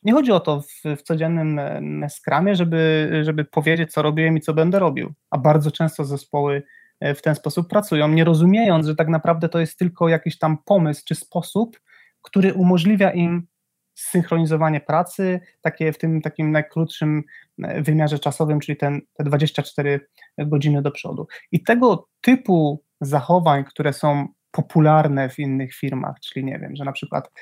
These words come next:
zamiast planowania sprintu, tak naprawdę zespół dopiero podczas planowania zaczyna pracować nad, nad backlogiem produktu, czyli dopiero się tak naprawdę zastanawia, co jest do zrobienia. I to jest oczywiście za późno. E, czy jakiś inny przykład,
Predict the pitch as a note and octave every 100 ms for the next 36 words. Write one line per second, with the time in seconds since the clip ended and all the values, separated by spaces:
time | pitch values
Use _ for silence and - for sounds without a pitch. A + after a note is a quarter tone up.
0 | - - C#3+ D3+ D#3+ D3 - C#3+ C#3 D3+
1 | E3 C3+ - - C#3 C#3+ F3+ G3+ B3 -
2 | _ _ - C#3+ C#3 D#3+ E3+ D#3 C#3 D#3+
3 | - E3 D3 D3 - E3 D#3+ D3+ - D#3+
4 | - D3 - D3+ D3 C#3 D#3 E3 D#3 C#3+
5 | C#3+ - D#3 - D3 - D#3+ D3 C#3 C#3
6 | C3 - C#3 C#3+ C3+ C#3+ C#3 C3 C3 C3+
7 | C3 - - C3+ C3+ D3 - C#3+ - D3
8 | - C#3+ D3+ D3 C#3+ - C#3+ D#3+ E3 D#3
9 | - D3+ C#3+ D3 D3 D3 C3+ - - -
10 | G#3+ A#3 A#3 A3+ F#3+ F3+ D3 C3 - F3
11 | - - - - - - - - C#3 C#3+
12 | C#3+ C#3 C#3+ C#3+ - D3+ D3 D#3 E3+ E3
13 | D#3 - E3 - D3 C#3